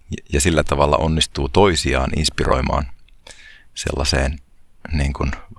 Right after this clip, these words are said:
positiiviseen kehään. Itsekkyys ja niin kuin itsensä etusijalle asettaminen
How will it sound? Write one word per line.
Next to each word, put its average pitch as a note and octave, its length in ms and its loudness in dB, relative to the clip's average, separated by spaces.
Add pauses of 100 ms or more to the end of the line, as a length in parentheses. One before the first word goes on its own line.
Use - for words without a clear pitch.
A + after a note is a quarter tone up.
(360)
positiiviseen C#2+ 680 2
kehään. - 460 2 (2250)
Itsekkyys - 680 4 (200)
ja F#2+ 220 6 (1160)
niin E2 180 -2
kuin D2+ 140 4
itsensä G2+ 320 4
etusijalle G2+ 520 4
asettaminen E2 640 2